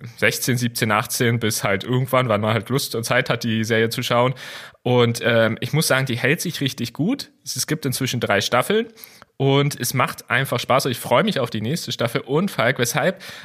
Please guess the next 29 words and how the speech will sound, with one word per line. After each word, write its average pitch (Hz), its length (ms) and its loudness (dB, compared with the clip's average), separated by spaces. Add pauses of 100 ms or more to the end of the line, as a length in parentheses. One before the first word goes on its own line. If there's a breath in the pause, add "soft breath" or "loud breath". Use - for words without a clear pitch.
also 123 200 2
ein 127 120 4
weiterer 139 300 2
Grund, 127 240 2
weshalb 123 320 -2
ich 123 80 -6
dann 120 160 0
irgendwann 127 400 0
die 117 140 -2
Serie 117 300 2
doch 131 300 0
geschaut - 440 -2
habe, 143 160 0
oder 120 280 -8
habe 120 120 -2
ich 139 80 -8
das - 140 -4
ja 107 60 -4
später 160 320 -2
erfahren? 151 220 0
Ich - 80 -8
bin 170 100 -2
mir 208 80 -4
gar 147 120 -4
nicht 143 120 -4
zu - 80 -8
hundert 143 200 -2
Prozent 110 320 -4
sicher. 147 240 0